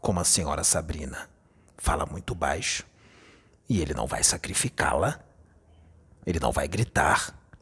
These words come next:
até porque ele não fala assim. Então, o som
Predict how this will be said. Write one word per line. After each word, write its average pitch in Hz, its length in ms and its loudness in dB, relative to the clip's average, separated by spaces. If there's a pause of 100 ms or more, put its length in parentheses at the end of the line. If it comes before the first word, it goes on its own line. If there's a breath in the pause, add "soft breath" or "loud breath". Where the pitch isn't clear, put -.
até - 220 -4
porque - 260 4
ele - 140 -4
não 62 100 -6
fala - 280 -2
assim. - 420 0 (1500 soft breath)
Então, 80 420 -2 (380)
o - 100 8
som - 480 8